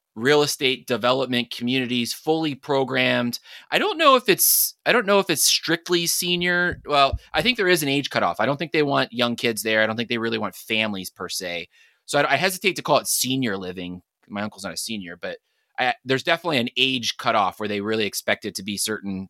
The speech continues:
you know, a certain age range. But I'm telling you, like, legit, straight up, I looked at the, you know, the glossies and the collateral.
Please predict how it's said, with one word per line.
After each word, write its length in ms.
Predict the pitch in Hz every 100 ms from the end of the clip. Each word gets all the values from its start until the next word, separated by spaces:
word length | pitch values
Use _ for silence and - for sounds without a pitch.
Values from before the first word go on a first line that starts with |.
| -
you 100 | 107
know, 140 | 90
a 40 | 95
certain 340 | 120 98 101
age 200 | 98 104
range. 360 | 117 120 127 - - - _
But 80 | 131
I'm 100 | 135
telling 280 | 180 160 135
you, 160 | 117 104
like, 240 | 104 101 _
legit, 480 | 117 117 107 143 135 -
straight 320 | - 139 131
up, 140 | 117
I 100 | 104
looked 260 | 104 123 123
at 100 | 113
the, 320 | 113 107 104 -
you 120 | 110
know, 140 | 101
the 80 | 98
glossies 680 | 92 113 113 - 120 113 107
and 120 | 101
the 40 | 95
collateral. 600 | 107 107 107 104 101